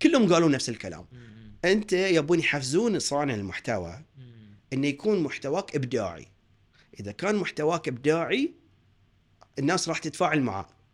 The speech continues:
Speaker 1: لك، كليك، لايك، كومنت، شير، سيف، خمس أشياء موجودة.
Speaker 2: مم.
Speaker 1: إذا هاي الخمسة ما سووها على الفيديو مالك،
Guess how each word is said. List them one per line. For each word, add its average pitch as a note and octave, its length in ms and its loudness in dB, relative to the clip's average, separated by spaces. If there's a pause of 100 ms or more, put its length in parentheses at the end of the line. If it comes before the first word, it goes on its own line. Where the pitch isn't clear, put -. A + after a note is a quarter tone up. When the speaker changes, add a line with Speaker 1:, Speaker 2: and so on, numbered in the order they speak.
(120)
Speaker 1:
لك، C#3+ 520 -2
كليك، D#3 480 2 (500)
لايك، D3+ 540 2 (260)
كومنت، D3+ 520 2 (200)
شير، D#3+ 600 4 (200)
سيف، E3 640 4 (200)
خمس E3+ 260 -2
أشياء D3 260 2
موجودة. G2+ 480 -4 (180)
Speaker 2:
مم. A2 360 -20
Speaker 1:
إذا B2+ 180 0
هاي D#3+ 100 4
الخمسة F3 460 0
ما C#3 180 0
سووها D3+ 540 2
على G#2 200 0
الفيديو C3+ 340 0
مالك، B2+ 540 0